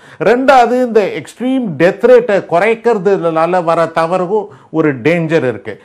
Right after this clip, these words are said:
ஏன் death rate குறைவை நான் சொல்றேன்? நான் வந்து தமிழ்நாட்டுல bed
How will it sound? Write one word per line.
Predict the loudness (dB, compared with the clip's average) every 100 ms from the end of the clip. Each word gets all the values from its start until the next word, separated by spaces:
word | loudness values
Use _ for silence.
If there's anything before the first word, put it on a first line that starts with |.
| _ 0
ஏன் | 4 4
death | 4 2 4
rate | 2 2
குறைவை | -2 -2 -2 -2
நான் | -2 -4 -4 -4
சொல்றேன்? | -6 -4 -4 -6 -10 _ _
நான் | 0 2
வந்து | 2 0 0
தமிழ்நாட்டுல | 2 0 -2 -2 -2 -2 -2 0
bed | 0 0